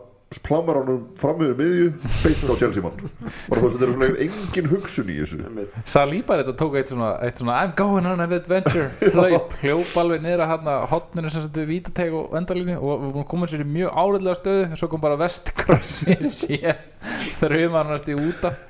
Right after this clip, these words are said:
Speaker 1: Ég get
Speaker 3: En,
Speaker 1: ekki
Speaker 3: en,
Speaker 1: sagt
Speaker 3: en
Speaker 1: mér að hafi
Speaker 3: hlaupið
Speaker 1: liðið sérstaklega vel með hann á þessum stað, sko.
Speaker 3: Nei, hlaupið bara geðveikt, sko, en
Speaker 1: Já,
Speaker 3: krossin
Speaker 1: geðveikt.
Speaker 3: var ekki góður. Ég hef alveg trúið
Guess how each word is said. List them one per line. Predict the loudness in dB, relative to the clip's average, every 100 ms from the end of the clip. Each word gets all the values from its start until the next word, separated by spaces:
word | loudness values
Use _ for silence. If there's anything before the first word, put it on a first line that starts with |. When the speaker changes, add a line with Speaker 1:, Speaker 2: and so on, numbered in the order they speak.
| 2
Speaker 1:
Ég | 4
get |
Speaker 3:
En, | 4
Speaker 1:
ekki | 4
Speaker 3:
en, | 4
Speaker 1:
sagt | 4
Speaker 3:
en |
Speaker 1:
mér | 4 6
að |
hafi | 6 6
Speaker 3:
hlaupið | 8
Speaker 1:
liðið | 8 6 2
sérstaklega | 0 2 0 2
vel | 2 4 2 2
með | 4 4
hann | 4
á |
þessum | 4 2
stað, | 2 2 4
sko. |
Speaker 3:
Nei, | 2 2
hlaupið | 0 0 2 0 2
bara | 0 0 0
geðveikt, | 2 2 -2
sko, | -2 2
en | 4
Speaker 1:
Já, |
Speaker 3:
krossin | 4 4 4 4
Speaker 1:
geðveikt. | 2 0 0
Speaker 3:
var | -2
ekki | 0
góður. | 0 0 0
Ég | 0
hef | 2
alveg | 0 -2
trúið | -2 0